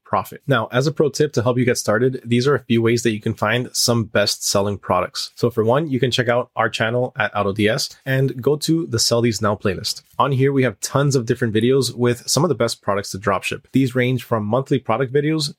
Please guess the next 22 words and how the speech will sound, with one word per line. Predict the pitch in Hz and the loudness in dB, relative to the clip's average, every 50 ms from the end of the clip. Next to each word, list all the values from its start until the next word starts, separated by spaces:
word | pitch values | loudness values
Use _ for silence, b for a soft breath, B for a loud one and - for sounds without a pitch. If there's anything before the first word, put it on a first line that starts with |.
| _ | _
to | - - 127 123 123 127 - - | 0 0 2 2 2 0 -2 0
niche-based | 113 113 117 120 117 - - - 101 98 - - 101 | 0 2 2 2 2 0 0 0 0 0 -2 -2 -2
videos. | 104 101 101 104 104 101 - - | 0 2 4 2 2 0 -2 -6
So | - - 127 | -2 0 0
you | 127 120 | 0 0
can | 135 120 | -2 -2
find | - 123 120 | -2 -2 -2
some | 107 113 107 | -2 -2 -2
videos | 107 110 123 131 135 120 123 104 110 | 0 2 2 2 2 2 0 -2 -2
that | 113 107 | -2 -2
are | - 107 | -2 -4
gonna | 107 110 107 | -4 -4 -2
talk | - 107 101 101 | -2 -2 -4 -4
about | 104 98 104 104 101 - - _ _ _ - | -4 -2 0 0 0 -2 -4 _ _ _ -4
some | - - 117 | 0 0 2
of | 113 | 2
the | 104 | 2
best | 101 98 117 113 - - - | 0 0 0 -2 -2 -4 -2
fitness | - 151 139 147 143 - | -2 -2 0 -2 -4 -2
products | - 143 143 147 143 - | -2 -2 -2 -2 -4 -6
to | 135 | -2
dropship, | 135 151 156 156 - - 185 180 | -2 -2 -2 -2 0 0 0 0